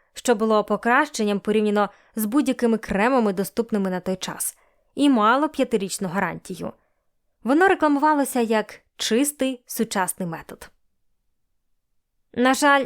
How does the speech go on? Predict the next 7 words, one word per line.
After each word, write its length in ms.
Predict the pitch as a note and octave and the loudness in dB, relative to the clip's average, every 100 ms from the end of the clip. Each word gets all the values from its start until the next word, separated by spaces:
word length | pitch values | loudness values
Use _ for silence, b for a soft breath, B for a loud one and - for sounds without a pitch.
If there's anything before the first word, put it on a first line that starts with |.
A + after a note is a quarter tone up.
| - | -2
відносно 560 | A3+ A3 C#4 D4+ A#3+ | -4 0 2 2 0
непідготовлені 880 | G#3+ G#3 G3+ F#3+ G#3+ B3+ A3+ G3 G3 | 0 0 -2 -4 0 0 0 -2 -2
та 220 | G3 G3+ | 0 0
недосвідчені 720 | G3 G3+ G#3 - C#4 - G#3 G#3 | 0 0 -2 -2 -6 -2 -2 -2
оператори 720 | G3+ - B3 D4+ D4+ G3 F#3 b b b b | -4 -2 0 0 0 0 0 b b b b
могли 280 | C#4+ E4 G4+ | 0 2 0
спричинити 960 | - C#4 B3 A#3+ B3+ D4+ D4+ A#3+ A3+ | 0 -4 -2 0 2 0 0 -2 -2